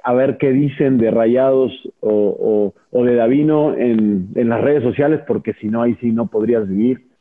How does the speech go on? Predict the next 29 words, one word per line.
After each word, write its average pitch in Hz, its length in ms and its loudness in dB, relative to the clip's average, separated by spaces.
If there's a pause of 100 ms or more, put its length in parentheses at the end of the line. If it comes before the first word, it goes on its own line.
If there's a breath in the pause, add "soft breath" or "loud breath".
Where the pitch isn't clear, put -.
(360)
Entonces 120 480 -2 (100)
trato 123 320 -2
de 110 220 0
separar 113 400 -2
bastante 131 560 -2
eso 190 260 0
y 147 80 2
de 131 80 2
hacer 208 220 0
mi 240 140 2
trabajo, 208 420 0
y 131 40 2
después 185 220 0
saldrá 185 300 2
bien 196 180 2
o 185 60 2
mal, 196 220 0
pero 165 180 0
trato 160 340 0
de 151 300 0 (640 soft breath)
dar 139 300 0
lo 160 120 2
mejor 139 300 0
de 131 120 2
mí 113 240 2
y 139 120 0
siempre 175 320 0
pensando 165 680 0 (560 loud breath)
que 131 160 0